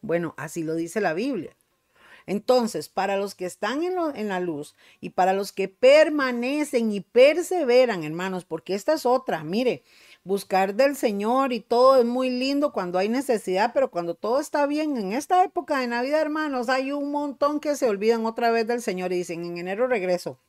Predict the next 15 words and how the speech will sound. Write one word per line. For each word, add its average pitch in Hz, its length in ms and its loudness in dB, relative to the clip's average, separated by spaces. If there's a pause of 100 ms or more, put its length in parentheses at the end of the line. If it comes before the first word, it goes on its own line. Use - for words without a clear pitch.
(480)
porque 170 260 -4
se 165 100 -2
enfiestan, 160 680 -4 (360)
se - 120 -2
apartan, 180 640 -2
se 160 140 -8
olvidan. 147 500 -8 (360)
¿Y 165 100 -16
qué 208 200 -6
pasa 240 380 -6
si 233 120 -4
les 190 200 -2
encuentra 214 480 -2
la 214 100 -2
muerte? 226 500 -6